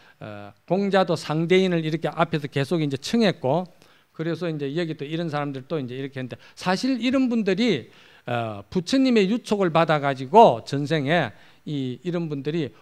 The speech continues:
불교를 다 금생에 호흡한 사람들이기 때문에 이거 청해줄 만하다 이 말이야.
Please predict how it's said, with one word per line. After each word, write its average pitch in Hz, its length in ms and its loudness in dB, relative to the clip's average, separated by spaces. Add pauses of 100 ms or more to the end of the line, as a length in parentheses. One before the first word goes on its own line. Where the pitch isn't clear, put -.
(140)
불교를 220 800 4 (140)
다 175 240 2
금생에 165 760 2 (380)
호흡한 233 460 6
사람들이기 151 560 2
때문에 262 420 4 (220)
이거 208 120 0 (680)
청해줄 220 480 -6
만하다 156 420 -8
이 117 80 -10
말이야. - 340 -20